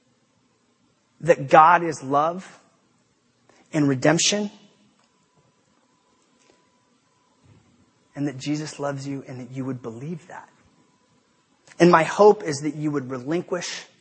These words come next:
a focus on self and commit to a focus on God and on serving and loving others. That's what it means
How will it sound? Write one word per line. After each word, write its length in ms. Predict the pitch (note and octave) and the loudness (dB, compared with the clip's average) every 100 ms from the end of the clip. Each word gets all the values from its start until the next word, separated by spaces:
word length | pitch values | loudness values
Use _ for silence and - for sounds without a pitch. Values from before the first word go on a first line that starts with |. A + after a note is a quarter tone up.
| _ _ _ _ - | _ _ _ _ -18
a 60 | C#3 | -18
focus 600 | - - F#3+ G#3 F3+ - | -8 -2 0 0 -2 -4
on 220 | C3+ A#2+ | -6 -8
self 580 | - C#3 A2+ - - - _ _ _ _ _ _ _ _ _ _ _ _ _ _ _ _ _ _ _ _ _ _ _ _ - | -8 -8 -8 -14 -20 -20 _ _ _ _ _ _ _ _ _ _ _ _ _ _ _ _ _ _ _ _ _ _ _ _ -14
and 160 | B2+ | -14
commit 400 | - C#3 C#3+ C#3 - | -4 -2 -2 -4 -8
to 200 | C3+ B2+ | -8 -8
a 80 | |
focus 640 | B2+ - C#3+ D3 C3 - - | -8 -4 -2 -2 -4 -6 -8
on 200 | B2+ B2 | -10 -4
God 440 | C3+ C3+ C#3 C#3+ - _ _ _ _ - | 2 4 2 -2 -14 _ _ _ _ -12
and 80 | |
on 100 | A#2 | -8
serving 640 | A#2 - C3 C3 B2+ B2+ - _ _ | -6 -2 -2 -2 -6 -8 -16 _ _
and 220 | B2+ A#2 | -14 -6
loving 400 | A2+ A2 A2+ G#2+ - | -2 -2 -4 -12 -14
others. 520 | G#2+ G#2 - - - _ _ | -16 -16 -20 -20 -20 _ _
That's 440 | A#2+ B2+ C#3 C3+ - | -10 0 0 0 -6
what 120 | D3+ | -8
it 100 | - | -6
means 520 | B2+ G#2+ G#2+ - - | -12 -12 -18 -20 -20